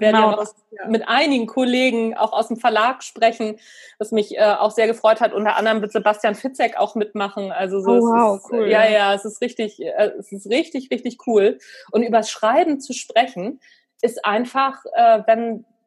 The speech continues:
Speaker 2: wenn man wirklich mit Herzblut dabei ist, das ist auch eine wahre Freude, oder?
Speaker 1: Ja, ja, also eben, und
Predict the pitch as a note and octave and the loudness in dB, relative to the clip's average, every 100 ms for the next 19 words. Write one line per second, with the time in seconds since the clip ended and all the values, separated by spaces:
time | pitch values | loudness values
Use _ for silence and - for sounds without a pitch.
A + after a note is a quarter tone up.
0 | _ A3+ A3+ A3+ A#3+ G#3+ A3+ A3+ A#3+ A#3+ | _ -4 -2 -2 -4 -8 -8 -2 -2 -2
1 | - - G3 G#3 A#3+ F#3+ A3+ G3 - F#3+ | -8 -2 -2 2 0 0 -4 -10 -14 -10
2 | - A#3 A#3 A#3 B3+ B3 G#3 E3+ D#3 C#3+ | -8 -4 0 0 -2 -4 0 0 0 -6
3 | D#3 G3+ C#4 _ _ _ _ _ _ _ | -4 -6 -6 _ _ _ _ _ _ _
4 | _ - A3 G3 F#3 _ _ G#3 F#3+ - | _ 0 2 2 -2 _ _ -6 -6 -6
5 | _ - A#3 A3+ - - - A3+ A#3+ A3 | _ 0 4 4 2 -6 -4 0 0 2
6 | A3+ - | 0 0